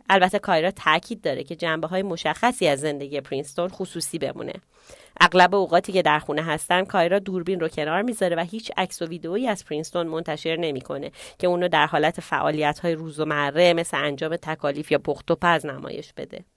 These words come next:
با اینکه آرزوهای پرینستون برای آینده‌اش ارتباطی با شبکهٔ اشتراک گذاری عکس نداره و پرینستون می‌خواد وقتی بزرگ شد کانال یوتیوب داشته باشه، اما قدردان کاریه که مادرش برای این حساب اینستاگرامش انجام داده.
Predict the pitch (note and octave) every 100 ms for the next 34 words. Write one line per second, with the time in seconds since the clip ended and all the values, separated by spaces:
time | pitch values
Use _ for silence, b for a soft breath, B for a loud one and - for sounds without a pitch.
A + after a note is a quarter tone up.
0 | b b b b b b b b b b
1 | b _ D#4+ G4 A#4+ G#4+ E4 B3 G3+ G3
2 | A#3 C4+ - E3+ E3 - G#3 F3 F3 F#3+
3 | - F3+ E3+ D#3 D#3 F3 F3+ - E3+ F3
4 | E3+ G3 G3 F#3+ E3 D#3 D#3+ - G3 -
5 | D#3+ - D#3 D#3+ D#3 D3+ D#3 D3 - D#3
6 | E3 - F#3+ B2+ C3+ C3+ C#3 C#3+ C#3+ -
7 | D#3+ D#3+ F3+ A3+ G3+ F#3+ F#3+ F#3 - D#3+
8 | D#3 D3+ D3 E3+ - F3+ D#3+ F3 F#3 D#3+
9 | D#3 - - - - C#3 - - F#3 G3
10 | B B - D#4+ F#4 - G#3 G3 F#3+ F3+
11 | A3 C#4+ C4+ A3 A3+ A3+ G#3+ G3 D#3 E3+
12 | F#3 - D#3 E3 F3+ F3 - E3+ F3 D#3+
13 | - D3+ D#3+ D#3 - C3+ C3+ C3 - -
14 | -